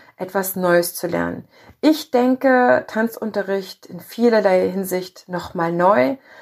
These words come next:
forsche auf dem Gebiet der Neurodidaktik. Das ist der Bereich, der sich damit beschäftigt, wie wir von Natur aus lernen, wie unser Gehirn von Natur aus lernt und wie wir diese Erkenntnisse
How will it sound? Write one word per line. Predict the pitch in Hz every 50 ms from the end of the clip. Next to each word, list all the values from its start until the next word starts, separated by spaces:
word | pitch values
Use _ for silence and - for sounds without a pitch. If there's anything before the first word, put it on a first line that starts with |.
| - - _ -
forsche | - - 214 214 214 214 214 - 220 208 208 208 214 - - -
auf | - 185 185 180 180 - - - _ _ -
dem | 185 175 175
Gebiet | 175 165 - 190 180 -
der | 175 165
Neurodidaktik. | 165 185 220 254 254 254 233 226 226 - - - - - - 220 - - -
Das | 190 185 -
ist | - - -
der | 196 180
Bereich, | 180 180 - 185 180 180 180 - - - - - - - - - _ -
der | 190 180 180 175 175
sich | 170 180 185 180 170 - -
damit | - 180 180 185 180 -
beschäftigt, | - 185 175 - 196 185 185 - - 185 180 - -
wie | 185
wir | 170 170
von | - - 180 175
Natur | 175 170 170 - - 202 - -
aus | 175 170 - - -
lernen, | 170 170 170 175 185 196 208 226 247 277 330 302
wie | 233 202
unser | 190 170 - 165
Gehirn | 165 170 151 175 208 233 240
von | - - 202
Natur | 190 185 185 - 202 - -
aus | 185 185 - -
lernt | 196 185 185 196 220 233 233 - - - - - - - -
und | - 208 202
wie | 202 185
wir | 202 190
diese | 185 220 240 240 254 277
Erkenntnisse | - 226 208 - - 196 190 196 196 - 202 202 202 196 - - 202 196 196 202